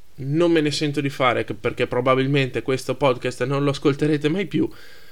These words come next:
ma l'Italia, eh, dipenderà quasi tutto dal, dal suo gioco, perché l'Italia secondo me sarà la squadra che deve fare il gioco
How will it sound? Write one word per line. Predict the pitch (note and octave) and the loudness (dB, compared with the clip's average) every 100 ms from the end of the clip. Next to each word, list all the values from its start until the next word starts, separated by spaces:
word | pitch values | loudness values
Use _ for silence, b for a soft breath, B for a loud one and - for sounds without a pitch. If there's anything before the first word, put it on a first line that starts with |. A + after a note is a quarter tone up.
| B - | B -12
ma | - C3 B2 A2+ A2 G#2 - | -4 0 2 2 0 0 -2
l'Italia, | - C3+ D3 D3+ D3+ D#3 D3+ C#3 B2+ A#2 A2 b b b b b b - - - - - | -4 -2 2 4 6 6 6 6 6 4 -2 b b b b b b -16 -16 -16 -16 -12
eh, | A#2+ A2 | -8 -6
dipenderà | A#2+ B2 C#3 C3+ C3 A#2+ D2+ - - - | -4 6 6 6 6 4 2 -8 -16 -16
quasi | - C3+ B2+ B2+ | 0 2 2 -2
tutto | - B2 C3+ B2+ | -4 -2 0 2
dal, | A#2+ A#2 A#2 A2+ A2 G#2 - | 4 4 4 4 2 0 -4
dal | A#2 B2 | -2 -2
suo | - - A2+ | 0 2 4
gioco, | G#2 G#2+ G2 - | 4 2 2 -4
perché | G#2 G#2 A2+ | -4 -2 -2
l'Italia | A2+ C3+ C#3 C#3 | 0 0 0 0
secondo | - - B2+ C3 | -2 -2 -2 0
me | D3 C3 | 2 2
sarà | - C#3+ C#3 C#3 - | 2 4 6 6 4
la | C3 B2+ | -2 -4
squadra | - B2 A#2+ A#2+ A#2 | 0 0 2 0 -2
che | - B2+ | -2 -2
deve | B2+ C3+ C3 | 2 2 2
fare | C3 A#2+ A#2 | 0 -2 -2
il | A2 | -2
gioco | G2+ G2 G#2+ | -4 -4 -8